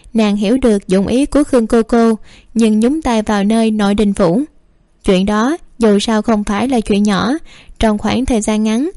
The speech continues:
nàng thật sự không dám quyết định, chỗ kia quá nhạy cảm. Hơn nữa, cho dù muốn nhúng tay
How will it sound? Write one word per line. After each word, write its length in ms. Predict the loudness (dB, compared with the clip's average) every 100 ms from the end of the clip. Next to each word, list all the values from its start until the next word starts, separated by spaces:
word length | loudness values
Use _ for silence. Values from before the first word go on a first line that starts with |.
| -10 -4
nàng 200 | -2 0
thật 200 | -2 -2
sự 220 | 0 0
không 260 | -2 -2
dám 140 | -2 0
quyết 180 | 2 2
định, 260 | 0 -2 -4 -10 -20 -20 -4
chỗ 200 | 0 0
kia 280 | 2 0 0
quá 160 | 0
nhạy 240 | -2 -2 -4
cảm. 360 | -4 -4 -4 -8 -16 _ _ _ _ _
Hơn 280 | -2 0 2
nữa, 320 | 2 2 -2 -6 -10 -2
cho 140 | 0
dù 260 | 2 2 0
muốn 200 | 0 0
nhúng 220 | 0 -2
tay 300 | -2 0